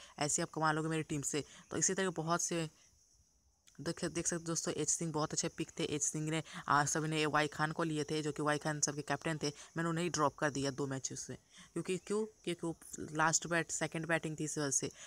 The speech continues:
इसलिए जो बोलता हूँ, आपको जो टिप्स वगैरह रहेगा और जो इस तरह के स्टेट्स वगैरह होंगे, वो आपका Telegram पे मिलेगा, तो Telegram ज्वाइन जरूर से कर लीजिएगा। तो ये तो सही Telegram ज्वाइन करने का। आप प्लीज़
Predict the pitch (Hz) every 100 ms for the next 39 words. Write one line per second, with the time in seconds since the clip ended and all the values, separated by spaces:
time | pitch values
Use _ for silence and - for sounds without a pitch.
0 | - - 165 180 175 170 165 180 160 -
1 | 165 - 170 - 160 160 160 151 139 147
2 | - - 143 156 160 170 - 156 - 160
3 | 160 156 156 156 151 143 135 135 - -
4 | - 160 160 165 160 160 156 165 175 160
5 | 151 151 170 160 156 156 160 151 156 156
6 | 151 - - 139 139 135 139 151 _ _
7 | _ _ _ _ _ _ _ _ _ _
8 | _ _ _ 139 - 170 190 190 185 175
9 | 170 170 175 170 165 165 160 151 - -
10 | - - 160